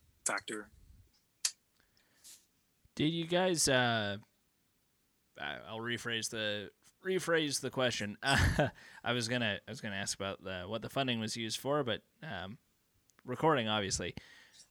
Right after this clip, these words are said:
Speaker 2: Was all the, uh, something that I've noticed, um, with Derival and what obviously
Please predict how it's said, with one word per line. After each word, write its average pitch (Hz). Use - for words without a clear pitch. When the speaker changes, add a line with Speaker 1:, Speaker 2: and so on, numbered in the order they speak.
Speaker 2:
Was 175
all 233
the, 170
uh, 110
something 143
that 117
I've 113
noticed, 117
um, 101
with 123
Derival 123
and 110
what 113
obviously 113